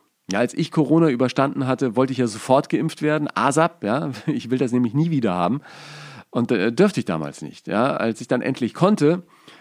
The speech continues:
hatte ich Bedenken, einige Tage auszufallen und das wollte ich dann, äh, jetzt vermeiden. Ich wollte ja keine neue Grippe oder schlapp im Bett liegen, weil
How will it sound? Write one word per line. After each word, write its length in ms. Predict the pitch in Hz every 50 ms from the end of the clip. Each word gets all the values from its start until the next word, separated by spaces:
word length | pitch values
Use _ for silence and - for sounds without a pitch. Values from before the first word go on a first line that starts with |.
| - - -
hatte 180 | 113 120 127
ich 120 | 143 - -
Bedenken, 400 | 127 107 135 147 - - 127 -
einige 320 | - - 143 147 135 135
Tage 320 | - 131 127 131 123 -
auszufallen 640 | - 131 143 - - - 139 - 151 147 151 156 143
und 200 | - 131 127 -
das 220 | 135 131 123 - -
wollte 220 | 135 135 135 -
ich 120 | - 127
dann, 360 | - 139 135 135 139 135 - -
äh, 100 | - 107
jetzt 220 | 120 120 131 127 -
vermeiden. 520 | - 135 120 120 117 120 139 147 160 160
Ich 120 | 139 127 123
wollte 180 | 135 131 139
ja 40 | 131
keine 220 | - 139 131 127
neue 200 | 123 127 127 135
Grippe 280 | 131 127 139 147 147 139
oder 200 | 95 110 127 120
schlapp 380 | 113 - - 127 127 139 - -
im 120 | 117 117
Bett 200 | - 139 - -
liegen, 300 | 127 117 120 123 151 147 - - - - - 123 - -
weil 520 | - 113 127 139 139 131 - 87 120 120